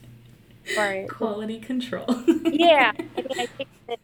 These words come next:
Speaker 1: like, beforehand. There was one day where I was trying to perfect, like, the amount of time to bake the cookies for, and I must have e-, had to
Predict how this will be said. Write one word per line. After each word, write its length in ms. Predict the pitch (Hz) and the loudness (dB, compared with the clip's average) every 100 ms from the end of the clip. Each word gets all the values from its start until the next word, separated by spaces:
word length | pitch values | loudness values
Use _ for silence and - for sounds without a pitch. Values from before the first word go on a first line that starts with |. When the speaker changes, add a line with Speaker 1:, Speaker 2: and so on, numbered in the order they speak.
| - | -6
Speaker 1:
like, 220 | 214 - | -6 -6
beforehand. 1000 | 226 - - 190 190 185 214 214 220 220 - | -10 -10 -8 -4 -4 -6 -12 -10 -10 -14 -10
There 140 | 214 | -6
was 180 | 202 202 | -4 -6
one 240 | 202 196 202 | -6 -6 -4
day 240 | 208 208 | -2 -2
where 160 | 208 196 | -2 -4
I 100 | 190 | -4
was 160 | 196 | -8
trying 260 | - 202 202 | -10 -8 -8
to 40 | |
perfect, 540 | 208 214 - 185 190 - | -8 -10 -6 -4 -4 -6
like, 180 | 196 - | -8 -6
the 140 | 196 | -6
amount 260 | 196 190 185 | -2 0 0
of 60 | |
time 380 | 185 - 185 190 | -4 -6 -6 -6
to 120 | 202 202 | -10 -8
bake 220 | 190 190 | -6 -8
the 60 | - - | -12 -14
cookies 400 | 196 - 202 - - | -14 -12 -12 -10 0
for, 340 | 202 196 190 - | 4 4 4 0
and 140 | 190 | 0
I 80 | 190 | 0
must 300 | 196 196 - | 0 -2 -2
have 140 | 214 | -6
e-, 120 | - - - | -6 -10 -4
had 160 | 202 196 | -2 -4
to 100 | 196 | -8